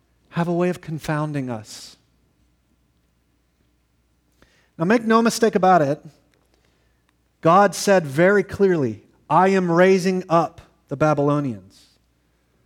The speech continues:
I am not sluggish." The sins of Judah are not unnoticed.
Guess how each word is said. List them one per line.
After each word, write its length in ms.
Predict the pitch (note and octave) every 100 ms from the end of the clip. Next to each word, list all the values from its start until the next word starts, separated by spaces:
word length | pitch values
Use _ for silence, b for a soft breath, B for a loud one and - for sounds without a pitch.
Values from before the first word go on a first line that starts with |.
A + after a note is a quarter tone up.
| _
I 160 | D#3 F#3
am 220 | G3 G3
not 280 | F#3+ F#3+ F#3
sluggish." 1000 | - - F3+ F#3 F3 C#3+ A#2 - - - _ _ _ _ _ _ _ _ _ _ _ _ _ _ _ _ _ _ _ _
The 100 | -
sins 460 | D#3 - G#3+ A#3+ G#3
of 140 | G#3+
Judah 360 | D3+ F3+ F#3+ F#3+
are 160 | D#3 D#3+
not 300 | E3 F3 -
unnoticed. 920 | E3 F3 F3 F3 D#3+ A#2+ - - -